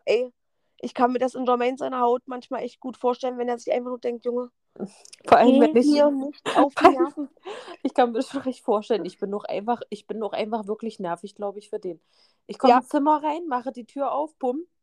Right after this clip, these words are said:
Speaker 2: gucke erst mal, der so, „Was, was ist?“ Ich so, „Nichts, ich will nur gucken.“ Der so, „Ja, dann geh doch wieder raus.“ Ich so,
Speaker 1: Warum?
Speaker 2: <laughs>
Speaker 1: Warum? Junge, gib dem Jungen Privatsphäre,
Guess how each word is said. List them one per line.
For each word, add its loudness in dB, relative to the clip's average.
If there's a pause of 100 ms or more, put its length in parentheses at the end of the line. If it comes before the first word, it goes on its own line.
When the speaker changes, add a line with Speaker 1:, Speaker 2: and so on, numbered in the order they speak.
(300)
Speaker 2:
gucke -8
erst -8
mal, -8 (580)
der -8
so, -18
„Was, -12 (100)
was -6
ist?“ -6 (540)
Ich -10
so, -6 (140)
„Nichts, -2
ich -6
will 2
nur 4
gucken.“ 0 (160)
Der 0
so, -10 (200)
„Ja, -8
dann -6
geh -6
doch -10
wieder -4
raus.“ -6 (340)
Ich -6
so, -2
Speaker 1:
Warum? 6 (460)
Speaker 2:
<laughs> 2
Speaker 1:
Warum? 4 (1600)
Junge, 2
gib -2
dem 0
Jungen -2
Privatsphäre, 2